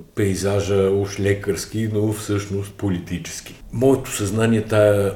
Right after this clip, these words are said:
седмица, айде не цялата седмица, но последните два дни е заето от деветнайсет годишното белгийско дете Зара Ръдърфорд, която се качва август месец на един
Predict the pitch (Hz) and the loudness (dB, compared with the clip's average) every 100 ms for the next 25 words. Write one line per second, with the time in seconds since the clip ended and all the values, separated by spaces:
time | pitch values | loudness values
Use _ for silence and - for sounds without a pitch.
0 | - - - 98 95 92 - 90 90 90 | -4 -4 -2 0 -2 -2 -2 -2 -2 -2
1 | 90 87 - 85 85 85 - 85 80 82 | -4 -4 -2 0 -2 -4 -4 -4 -4 -6
2 | 90 98 92 - - 98 95 95 90 87 | -2 -2 -2 -6 -2 2 2 0 -2 -6
3 | 78 92 82 101 135 156 110 95 95 95 | -4 -4 -2 -2 0 0 0 0 0 2
4 | 101 120 107 127 - - 98 92 90 101 | 0 0 0 0 -2 -8 -6 -4 -4 0
5 | 107 104 95 92 92 101 98 110 98 107 | 0 -2 -4 -6 -4 -4 -4 -4 -4 -4
6 | 92 92 92 87 98 95 - 87 85 85 | -2 0 0 0 -2 -4 -6 -8 -6 -2
7 | 101 110 117 - - 82 98 101 107 110 | 2 2 0 -8 -10 -6 0 2 2 0
8 | 110 - 95 101 95 101 - 156 - - | -2 -6 -2 0 -2 -4 -6 -8 -10 -10
9 | - 104 101 - - 98 95 - 101 98 | 0 2 2 -2 -2 0 0 -2 -4 -2
10 | 98 92 90 87 - 92 87 - 92 90 | -2 0 0 -4 -6 -4 -4 -6 -6 -6
11 | - 87 87 85 80 90 95 95 | -6 -10 -8 -6 -4 -2 -2 -4